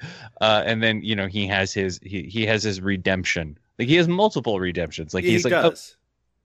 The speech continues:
Speaker 1: he's gonna fly the plane, and then, then he, then he's going to, like, he pulls a gun on somebody, and then he, like, you know, ventures out and, like, he's the one who, who knocks the piece of metal loose and,
Speaker 2: <laughs>
Speaker 1: and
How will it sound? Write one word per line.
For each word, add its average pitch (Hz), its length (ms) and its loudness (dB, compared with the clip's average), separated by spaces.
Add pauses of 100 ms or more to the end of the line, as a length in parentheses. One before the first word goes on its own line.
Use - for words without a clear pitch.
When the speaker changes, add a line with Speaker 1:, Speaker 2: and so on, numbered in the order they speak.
Speaker 1:
he's 127 120 0
gonna 139 200 4
fly 135 220 6
the 127 80 -2
plane, 113 420 2 (320)
and 107 180 2
then, 113 280 4 (260)
then 117 260 2
he, 117 460 0 (340)
then 104 200 -2
he's 107 220 0
going 110 260 4
to, 117 160 4 (100)
like, 120 220 2
he 135 60 -6
pulls 139 280 0
a 151 40 0
gun 147 240 4
on 107 140 2
somebody, 95 540 2
and 92 140 -2
then 101 140 2
he, 104 360 0
like, 95 300 6 (280)
you 104 80 4
know, 98 180 2
ventures 113 500 2
out 104 300 2
and, 101 200 -10 (300)
like, 95 120 -8
he's 107 300 -6
the 110 100 0
one 101 200 -4
who, 95 320 -4 (180)
who 98 180 -4
knocks 95 460 0
the 104 120 0
piece 110 380 2
of 101 160 4
metal 101 760 2
loose 101 540 2
and, 101 360 0 (160)
Speaker 2:
<laughs> - 40 -12
Speaker 1:
and 98 160 0